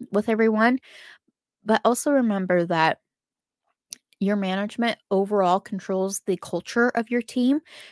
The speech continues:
And so if your team isn't hired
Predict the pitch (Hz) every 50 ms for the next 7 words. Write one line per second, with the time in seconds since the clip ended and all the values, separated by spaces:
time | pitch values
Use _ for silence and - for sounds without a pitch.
0 | _ - - 202 202 208 - - 220 214 - - - 208 220 220 - 254 254 262
1 | - - - - - 208 202 214 220 220 - - 190 185 196 - - 214 220 220
2 | - - - - - - 175 175 175 180 185 190 196 214 240 247 240